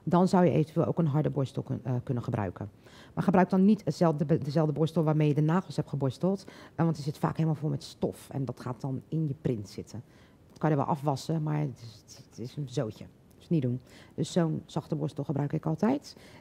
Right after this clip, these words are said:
En daar borstel ik hem tussendoor mee af. En dat is eigenlijk even genoeg voor tussendoor. Dus nu heb je mat op glanzend.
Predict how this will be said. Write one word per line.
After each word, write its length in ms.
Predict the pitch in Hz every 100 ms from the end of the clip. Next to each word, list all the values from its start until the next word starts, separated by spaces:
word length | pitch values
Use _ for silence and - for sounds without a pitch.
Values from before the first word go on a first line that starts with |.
| _
En 280 | 190 185 170
daar 160 | 170
borstel 280 | 143 160 -
ik 60 | 165
hem 100 | 160
tussendoor 340 | - 147 151
mee 180 | 143 139
af. 380 | 202 220 - - - _ _ _ - _ - _ _
En 160 | 170
dat 140 | 160 156
is 80 |
eigenlijk 360 | - 165 170 170
even 260 | 170 170 -
genoeg 320 | 156 151 -
voor 180 | - 143 135 -
tussendoor. 500 | 151 - 127 113 113 - - - -
Dus 140 | - 262
nu 80 | 240
heb 120 | 208
je 200 | 185 170 - _ _ _ _ _ _ _ -
mat 260 | 196 196 175
op 120 | 165
glanzend. 600 | - 170 196 302 - -